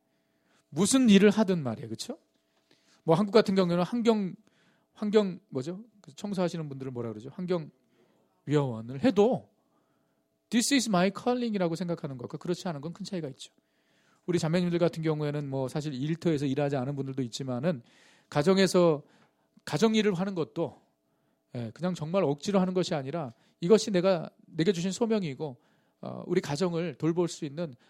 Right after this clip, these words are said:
하나님의, 어, 그 부르심이다라는 확신을 가지고 일을 하는 것과 아닌 것은,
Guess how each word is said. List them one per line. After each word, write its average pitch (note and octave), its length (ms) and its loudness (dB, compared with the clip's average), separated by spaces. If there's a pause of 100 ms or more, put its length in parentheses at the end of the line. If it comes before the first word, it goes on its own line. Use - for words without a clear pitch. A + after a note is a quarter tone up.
(100)
하나님의, F3 600 -2 (400)
어, A#2 260 -12 (260)
그 C3 320 -6 (200)
부르심이다라는 D#3+ 1000 -4
확신을 A3 360 -4
가지고 C#3+ 300 -6
일을 C#3+ 240 -6
하는 D#3 140 -8
것과 C3+ 260 -4
아닌 A#2+ 160 -6
것은, A#2+ 280 -12